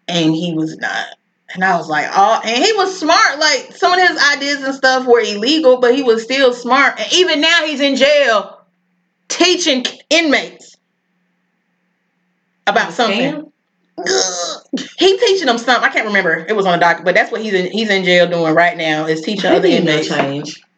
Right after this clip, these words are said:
Speaker 2: How long he got? Six years?
Speaker 1: Six years.
Speaker 2: He ain't gonna change. He gonna come out with something new.
Speaker 1: But, and then I'm talking about something. He, he's in a federal prison.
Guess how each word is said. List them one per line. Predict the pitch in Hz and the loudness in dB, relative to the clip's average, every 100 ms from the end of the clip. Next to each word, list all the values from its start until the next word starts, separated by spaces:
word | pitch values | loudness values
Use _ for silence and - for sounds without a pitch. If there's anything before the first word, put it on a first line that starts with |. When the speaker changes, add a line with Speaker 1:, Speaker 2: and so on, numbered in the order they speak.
| _ _ - | _ _ -4
Speaker 2:
How | 453 480 | 2 2
long | 392 | 2
he | 349 | 0
got? | 196 | -2
Six | - 294 294 | -2 -6 -4
years? | 311 294 311 311 | -4 -4 -4 -4
Speaker 1:
Six | 247 262 | -2 0
years. | 269 247 208 196 - _ _ _ | 2 2 0 -4 -12 _ _ _
Speaker 2:
He | 403 | -4
ain't | 403 247 | 0 0
gonna | - | -2
change. | 196 247 | -2 0
He | 381 | 0
gonna | 294 | 0
come | 254 | 0
out | 208 202 | 0 -2
with | 196 | -4
something | 190 180 175 | -4 -4 -4
new. | 202 - - | -6 -12 -2
Speaker 1:
But, | 349 359 | 0 2
and | 359 | 2
then | 466 | 0
I'm | 453 | 0
talking | 381 339 | -2 0
about | 320 302 | 0 0
something. | 311 285 381 | 0 2 4
He, | |
he's | 339 392 | 4 2
in | 302 | 2
a | |
federal | 254 254 220 196 | 2 2 2 2
prison. | 208 196 175 160 | 0 0 -2 -6